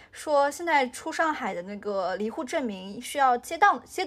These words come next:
街道的盖章，之前是居委会盖章就可以了，现在需要街道盖章。然后我当时就很着急，我，我，我就，我就打电话问居委会，然后居委会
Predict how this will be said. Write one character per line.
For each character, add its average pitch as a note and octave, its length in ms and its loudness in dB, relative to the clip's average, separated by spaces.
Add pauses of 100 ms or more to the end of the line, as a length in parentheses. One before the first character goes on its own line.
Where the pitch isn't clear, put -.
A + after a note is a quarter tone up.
街 - 100 -6
道 E4+ 160 8
的 A3 80 2
盖 G3+ 200 0
章， - 280 -8
之 - 140 -4
前 C#4 180 -2
是 C#4 80 -8
居 D4 140 -8
委 D4 100 4
会 G#3+ 160 2
盖 G3+ 160 -4
章 G3 160 -6
就 G3 80 -8
可 G3 220 -12
以 - 40 -8
了， - 280 -12
现 D#4+ 180 -2
在 D4 80 0
需 D4+ 140 -2
要 C#4 100 4
街 C#4+ 140 -8
道 D4 160 4
盖 A3 160 -6
章。 - 180 -18 (480)
然 D4+ 120 -2
后 F#4 100 6
我 C4 100 10
当 C#4+ 160 6
时 C#4+ 140 -6
就 B3+ 340 8 (300)
很 D4+ 180 0
着 A#3 200 8
急， G#3+ 260 -2
我， A3+ 220 4
我， G#3+ 340 4
我 A3 80 4
就， A#3+ 260 4
我 A3 120 -2
就 A#3+ 100 6
打 A3+ 120 8
电 G#3+ 100 0
话 B3 100 6
问 B3 180 2
居 C4+ 120 -8
委 B3+ 120 4
会， - 320 -2 (160)
然 A#3 120 2
后 A3+ 80 0
居 B3 160 -8
委 G#3 40 2
会 G#3+ 460 0